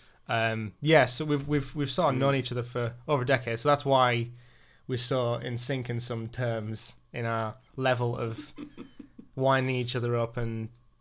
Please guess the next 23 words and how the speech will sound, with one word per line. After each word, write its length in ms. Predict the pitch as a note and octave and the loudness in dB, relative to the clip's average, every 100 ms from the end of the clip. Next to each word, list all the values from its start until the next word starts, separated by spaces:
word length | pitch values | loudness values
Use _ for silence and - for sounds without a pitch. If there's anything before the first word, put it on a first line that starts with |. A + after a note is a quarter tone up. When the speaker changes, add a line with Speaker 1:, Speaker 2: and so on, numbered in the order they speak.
| _ - | _ -10
Speaker 1:
stuff. 840 | - - - E3+ A#2 - - - - _ - _ - | -2 0 6 6 6 0 -6 -8 -14 _ -20 _ -14
Speaker 2:
Just 180 | A#2+ A2+ | -6 -4
know 80 | A2+ | -4
Speaker 1:
Um, 100 | A2+ | -4
Speaker 2:
what's 120 | F#2 - | -8 -14
coming 280 | G2+ G2+ | -16 -14
next, 320 | G2+ G#2+ - - | -14 -16 -18 -18
don't 180 | - C3+ | -14 -4
we? 60 | |
Speaker 1:
we 60 | C3 | -4
just, 480 | B2 C#3 - B2 F3+ | -2 -4 -4 2 4
<laughs> 0 | |
yeah, 380 | E3 D#3+ A#2+ - - - - | 8 8 6 0 -20 -12 -6
we 80 | C3+ | -4
just 200 | C#3 C#3 | -2 0
know. 420 | C3+ C3 A2+ - - - - - - | 2 2 0 -4 -16 -20 -20 -20 -20
We 120 | B2 | -16
know, 180 | B2 C3 | -14 -12
we, 200 | C3+ C3 | -12 -12
we 140 | C#3+ C#3 | -8 -4
know 200 | C#3+ C#3 | -2 -2
the 60 | |
little 340 | C3+ C3+ C3 | -4 -6 -8